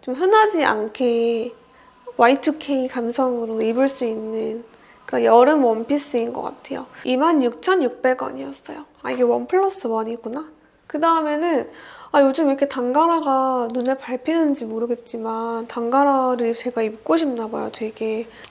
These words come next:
요거는 그냥 이렇게 편하게 입을 수 있을 것 같은 단가라 니트인데, 이게 이만 사천 원 정도였고, 입었을 때 되게 몸, 몸에 이제 부드럽게 잡아주는 그런 핏감이고,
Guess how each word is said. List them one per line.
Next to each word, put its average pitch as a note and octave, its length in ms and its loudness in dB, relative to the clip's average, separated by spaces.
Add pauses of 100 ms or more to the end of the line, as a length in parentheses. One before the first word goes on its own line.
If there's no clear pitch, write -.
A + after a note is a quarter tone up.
(120)
요거는 C#4+ 640 4
그냥 A#3+ 180 4
이렇게 A#3 180 0
편하게 G#4+ 640 4
입을 A3+ 220 2
수 A3+ 100 -6
있을 - 260 -6
것 B3 120 4
같은 A#3+ 540 -2
단가라 B3+ 500 2
니트인데, C#4+ 840 0 (440)
이게 D4 260 0
이만 C#4 400 2
사천 D#4 420 0
원 D#4+ 200 2
정도였고, C4+ 1040 2
입었을 F4 580 4
때 C#4 340 6
되게 B3+ 460 4
몸, B3 600 0
몸에 C#4+ 280 4
이제 A#3 280 0 (100)
부드럽게 C#4 920 4
잡아주는 C4+ 920 2 (200)
그런 C#4+ 420 6
핏감이고, D4 800 2